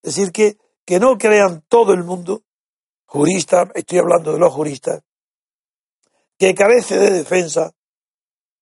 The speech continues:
la medida de Donald Trump y que no es tan arbitraria como puede parecer para los que ignoran lo que es el derecho anglo-,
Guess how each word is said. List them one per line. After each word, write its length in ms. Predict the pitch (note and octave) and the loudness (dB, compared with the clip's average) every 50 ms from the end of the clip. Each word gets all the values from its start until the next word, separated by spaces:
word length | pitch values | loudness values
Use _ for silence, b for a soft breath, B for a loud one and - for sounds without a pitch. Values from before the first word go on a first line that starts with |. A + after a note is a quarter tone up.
| _ _ | _ _
la 420 | - D#3+ E3 - D#3+ - - - _ _ _ _ _ _ _ _ _ _ _ _ - | -4 -2 0 2 2 0 -2 -4 _ _ _ _ _ _ _ _ _ _ _ _ -4
medida 520 | E3+ F3 F#3 G#3 A3+ A3 A3 G#3+ B3 B3 _ _ _ _ _ _ _ _ _ _ _ _ _ _ _ _ _ _ _ _ _ _ _ | -2 0 0 2 2 2 2 2 0 -2 _ _ _ _ _ _ _ _ _ _ _ _ _ _ _ _ _ _ _ _ _ _ _
de 140 | - D#3+ E3 | -4 0 2
Donald 320 | E3+ F#3 F#3+ F3+ E3+ D#3 | 2 2 2 2 0 -2
Trump 340 | - E3 E3+ E3+ E3+ F3 - - - _ - - _ _ _ | -2 -2 -2 -2 -2 -6 -14 -20 -20 _ -18 -20 _ _ _
y 120 | - G#3+ G#3 G#3+ | -4 -2 0 0
que 100 | G3+ G#3 | 2 2
no 80 | A3+ | 2
es 80 | A#3 A3+ | 0 0
tan 240 | - A#3 A#3+ A3 G#3+ | 0 -2 0 2 2
arbitraria 720 | G3+ F#3+ F3 D#3+ E3 D3+ - G3 G#3 G#3 G#3 G#3 G3 F#3 | 0 0 0 -4 -8 -4 -2 0 0 2 0 -2 -2 -2
como 240 | F#3 E3+ E3+ E3 | 0 0 0 2
puede 260 | E3 G3+ G3+ F#3+ F#3 - | 2 0 0 0 0 0
parecer 500 | - C#4 F3+ - - - E3 F3 E3+ E3+ | 2 2 2 2 0 2 2 2 2 2
para 180 | - E3+ E3 | 0 0 0
los 160 | D#3+ D#3 C#3+ | 2 0 0
que 120 | - - D3 | -2 -4 -6
ignoran 600 | D#3 D3+ C#3+ D3 F3+ G3+ G3 F3+ F3+ F3+ F3+ - _ _ _ _ _ _ _ | -6 -6 -4 0 2 2 2 2 0 -2 -6 -16 _ _ _ _ _ _ _
lo 180 | - D#3 D3+ C#3+ | -2 -2 -2 0
que 140 | - F3 F3 | 0 0 0
es 140 | E3 - F3 | 0 0 -2
el 180 | E3+ D3+ C#3+ | -6 -4 -2
derecho 520 | D3 D3 D3+ D#3+ - - D#3+ D#3+ D#3+ - - | 0 0 0 0 -2 -2 -2 -2 -2 -2 -2
anglo-, 300 | - D#3 C#3+ C3 B2+ C3 | -4 -6 -6 -6 -8 -10